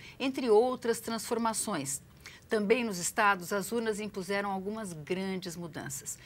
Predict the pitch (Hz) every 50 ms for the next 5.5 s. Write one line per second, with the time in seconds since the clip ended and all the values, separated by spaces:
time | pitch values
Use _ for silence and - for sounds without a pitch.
0 | - - - 180 180 - 196 190 180 170 180 180 175 160 160 160 151 147 160 185
1 | 208 202 202 180 175 170 175 170 160 - 185 175 165 165 160 160 156 160 151 -
2 | 156 170 190 202 196 190 185 185 - 185 175 170 165 185 156 147 147 180 190 185
3 | 180 - 156 - - - - - - 311 - - 311 262 262 254 - - 226 202
4 | 185 190 190 190 180 - - 220 247 254 196 190 196 185 185 180 180 180 - 170
5 | 160 175 170 - 180 151 139 131 135 143